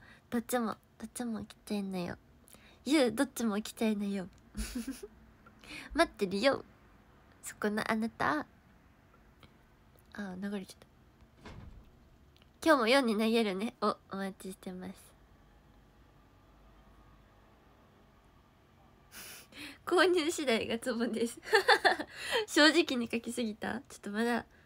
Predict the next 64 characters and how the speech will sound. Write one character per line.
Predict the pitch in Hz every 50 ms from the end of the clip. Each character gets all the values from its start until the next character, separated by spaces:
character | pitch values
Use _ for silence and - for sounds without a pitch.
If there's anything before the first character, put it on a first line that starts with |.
| _ -
ま | - 247
だ | 247
何 | 214 226 262 269 254 240
買 | - 254 226
う | 202
か | 202 - 196
わ | 196
か | 196 - 220
ら | 247 262
ん | 254 240
し | 226 - 196
な | 196 196 190 190
と | - -
思 | 185 180
っ | 180
て、 | 190 - - - - - - - - - -
一 | 202 - - 214
時 | 190 196
保 | 208 208 196 190
留 | 185 185 180
に | 175 185 190
し | 196
ち | - - 190
ゃ |
っ | 185
た | - -
け | - - - -
ど。 | - 185 175 - - - - - - - - - - _ _ -
で | 208
も、 | 196 190 196 196 202 190 185 - - - - - - - - - - - - - _ - - -
ね。 | 220 226 220 - - - - _ _ _ - - - - - - _ - - 233
な | 196
ん | -
か、 | - 170 - _ _ - - - - _ - - _ _ _ - _ _ -
可 | - - 220 196 202
愛 | 202 202 202
い | 202
お | 196 185
洋 | 190 190
服 | 185 - - - - 202
見 | 196 185 185
つ | - - -
け | - -
た | - - 190
ら | 190 202
そ | 208 - 214
れ | 202 208
着 | 208 - -
て、 | _ _ - 190 - - - - - - _ _ _ - - - - - - _ _ _ _ _ _ _ _ _ _ _ - -
お | 202
話 | 196 202 180 175 175 185
し | - -
会。 | - - 185 - - - _ _ _ _ _ _ _ - _ - - _ _ _ _ _ _ -
お | 185
話 | 180 196 185 190 202
し | -
会。 | - -
あ | -
れ | 233 247
は | 254 254 254 247 -
握 | - - - 233
手 | - -
会 | - 254 254
か。 | 240 -